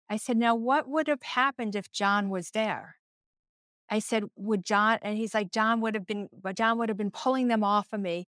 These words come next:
I said, "And what would you have done, Ben?" And he's like, "I would have been punching and kicking and punching and kicking." And he's punching and kicking and punching and kicking. And I said, "Keep punching and kicking,"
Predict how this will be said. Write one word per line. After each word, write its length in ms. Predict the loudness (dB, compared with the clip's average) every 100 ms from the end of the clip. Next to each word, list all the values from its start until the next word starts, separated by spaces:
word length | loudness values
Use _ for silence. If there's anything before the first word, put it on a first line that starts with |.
| _ _
I 100 | -6
said, 180 | -2 0
"And 160 | 2
what 160 | 2 2
would 220 | 0 -2
you 100 | 0
have 160 | 0 0
done, 260 | 0 2
Ben?" 280 | 0 -2 -2
And 100 | -2
he's 140 | -2 0
like, 160 | -4 -2
"I 140 | 0
would 180 | 2 0
have 120 | 0
been 180 | -2 -4
punching 580 | -4 -4 -4 -2 -2 -2
and 140 | -2
kicking 340 | -6 -6 -4
and 120 | -4 -4
punching 320 | -4 -2 -2
and 100 | -2
kicking." 340 | -4 -4 -8 -10 _ _ _ _ _
And 320 | 2 2 2 -2
he's 320 | -2 -2 -2
punching 520 | -2 0 0 0 -2
and 120 | -2
kicking 320 | -2 -4 -2
and 120 | -6 -4
punching 360 | -2 -2 -4
and 80 | -6
kicking. 420 | -4 -4 -2 -4 -10 _ -2
And 120 | 0
I 60 |
said, 240 | 0 -4 -6
"Keep 280 | -2 -2 0
punching 400 | 0 0 0 -2
and 100 | -2
kicking," 520 | -6 -6 -6 -6